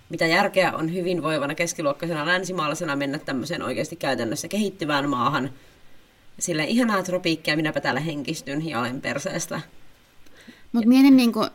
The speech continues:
Speaker 2: joku siis niinku, niin mä vaiku Bali, niin miten se tavallaan, ei se oo mikään, se ei oo mikään, että okei, nyt mennään ulkomaille, se on silleen, nyt mennään tämmöiselle influenssariretriitille.
Speaker 1: Jep.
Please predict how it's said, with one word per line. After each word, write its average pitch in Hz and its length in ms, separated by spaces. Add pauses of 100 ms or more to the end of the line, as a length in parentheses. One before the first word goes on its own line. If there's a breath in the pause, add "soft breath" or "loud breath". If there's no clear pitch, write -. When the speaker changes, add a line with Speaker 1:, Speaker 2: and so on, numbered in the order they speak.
(460)
Speaker 2:
joku 220 220
siis 226 160
niinku, 233 240 (120)
niin 247 180
mä 262 120
vaiku 208 240
Bali, 196 440
niin 208 120
miten 214 280
se 208 60
tavallaan, 208 520
ei 220 180
se 220 120
oo 247 140
mikään, 190 480 (360 soft breath)
se 269 120
ei 277 100
oo 285 60
mikään, 285 280
että 240 80
okei, 240 180
nyt 233 120
mennään 226 340
ulkomaille, 208 500
se 233 120
on 220 120
silleen, 226 240
nyt 240 100
mennään 233 280
tämmöiselle 214 340
influenssariretriitille. 190 1300
Speaker 1:
Jep. 165 260